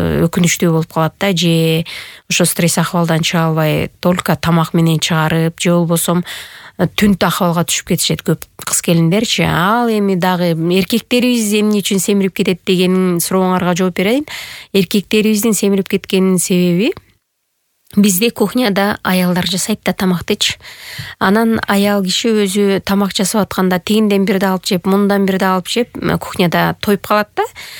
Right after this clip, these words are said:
Тоюп калып, анан основной тамакты, э, столдун үстүнө алып келгенде, а, тиги кухняда бирди экини жеп атып, аял өзү столго келгенде, м, балким фигурасын карагысы келеби, жебейт. Основной,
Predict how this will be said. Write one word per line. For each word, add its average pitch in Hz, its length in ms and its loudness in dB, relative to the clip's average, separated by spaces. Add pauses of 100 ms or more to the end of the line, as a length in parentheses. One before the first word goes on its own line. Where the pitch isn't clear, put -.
(260)
Тоюп 214 280 0
калып, 208 280 0
анан 180 320 2
основной 196 960 0
тамакты, 190 640 0 (580)
э, 175 80 0
столдун 190 380 2
үстүнө 175 240 0
алып 170 160 -2
келгенде, 175 580 0 (840)
а, 180 600 2 (720)
тиги 196 360 4
кухняда 190 460 0
бирди 190 380 0
экини 190 260 -2
жеп 190 220 0
атып, 190 300 -2
аял 190 280 0
өзү 180 360 0
столго 185 380 0
келгенде, 170 880 0
м, 185 240 -2
балким 180 340 0
фигурасын 220 640 0
карагысы 190 440 -2
келеби, 175 520 0
жебейт. 175 400 0
Основной, 202 800 0